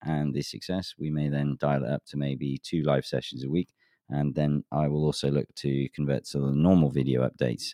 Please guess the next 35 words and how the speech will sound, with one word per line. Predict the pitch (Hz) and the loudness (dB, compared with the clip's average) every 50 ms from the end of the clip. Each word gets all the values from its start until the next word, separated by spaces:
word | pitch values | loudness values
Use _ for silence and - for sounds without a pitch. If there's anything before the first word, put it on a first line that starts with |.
| - - | -8 -6
also | 69 71 - - 78 67 | -6 -6 -4 -2 -2 -2
into | 64 62 - 65 | -2 -2 -4 -6
a | 62 | -2
podcast | - - 90 80 73 82 71 71 - | 0 2 2 2 4 2 2 2 0
format, | - 78 73 69 69 67 - - | 0 0 2 2 2 0 -2 -4
'cause | - 76 73 76 | -6 -2 0 2
I | 73 | 2
do | 67 71 69 | 2 2 0
understand | 65 64 64 - - - 65 65 64 - _ _ _ _ _ | 0 -2 -4 -4 -4 -4 -4 -2 -4 -6 _ _ _ _ _
that | - 69 - | -4 -4 -2
for | 67 | -2
many | 69 69 69 65 | 0 0 0 0
people | - - 69 - 67 64 | 0 -2 -4 -4 -4 -4
it's | 57 - | -6 -4
far | - - 67 64 | -4 -2 0 0
more | 65 65 64 | 0 -2 -2
convenient. | - - 65 64 71 71 67 60 57 - _ - - - _ _ - | -4 -6 -2 0 2 2 2 0 -2 -6 _ -20 -20 -20 _ _ 0
So | - - 98 82 - | 6 8 8 8 8
I'm | - 71 78 80 | 8 6 6 6
gonna | 82 82 90 | 6 6 8
end | 101 101 95 | 6 6 6
things | - 85 80 73 78 | 4 2 2 2 2
there. | 87 80 67 62 | 2 2 2 0
Thank | - - 90 80 - | 0 -2 -2 0 0
you | 82 80 | 0 4
very | 82 104 101 101 | 6 8 8 8
much | 92 85 76 - - | 8 6 4 2 -2
indeed | 76 69 78 76 71 - | -2 0 0 0 0 0
for | - 69 | -2 -4
joining | 65 - - 80 82 90 95 101 | -2 0 2 4 4 4 4 4
me. | 110 110 107 _ _ _ _ _ _ _ - | 2 2 0 _ _ _ _ _ _ _ -2
I'll | 71 73 76 76 76 | 0 2 2 2 2
speak | - - - 95 85 - | 0 0 0 0 0 2
to | 98 | 4
you | 95 95 92 90 | 4 4 4 2